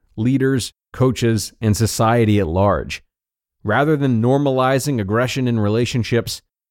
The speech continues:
our culture should be talking about its repercussions. Following are a few of many consequences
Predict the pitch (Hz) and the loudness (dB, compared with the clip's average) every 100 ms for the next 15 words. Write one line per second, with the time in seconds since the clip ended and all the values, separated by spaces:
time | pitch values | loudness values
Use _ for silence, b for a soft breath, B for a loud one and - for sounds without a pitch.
0 | _ 107 127 143 - 139 151 135 123 113 | _ -2 2 2 0 -2 0 -4 -2 -4
1 | 120 98 95 - 107 92 92 92 95 92 | -2 0 0 0 -2 0 0 0 -2 0
2 | 85 - 90 - 78 - - _ _ _ | -2 -2 -2 -2 -8 -12 -16 _ _ _
3 | _ _ _ - 151 165 160 143 123 120 | _ _ _ -2 0 2 2 2 2 2
4 | - 139 123 107 95 113 165 170 151 127 | 0 0 2 2 0 -2 0 0 0 -2
5 | 117 - 95 98 87 95 87 | -2 -4 -2 -2 0 -2 -4